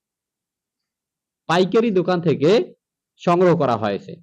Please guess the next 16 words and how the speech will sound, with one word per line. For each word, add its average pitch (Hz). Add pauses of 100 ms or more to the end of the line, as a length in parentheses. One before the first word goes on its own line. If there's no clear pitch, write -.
(360)
তোমরা 196
এইভাবেও 165
দিতে 120
পারো। 101 (180)
এরপরে 175 (380)
চার 160
নাম্বার 175 (280)
যে 127 (120)
পণ্য 208
বা 170 (440)
সেবার 185 (240)
বিক্রয় 156
মূল্য 190 (100)
কিভাবে 180 (260)
নির্ধারণ 185 (600)
করেছি, 135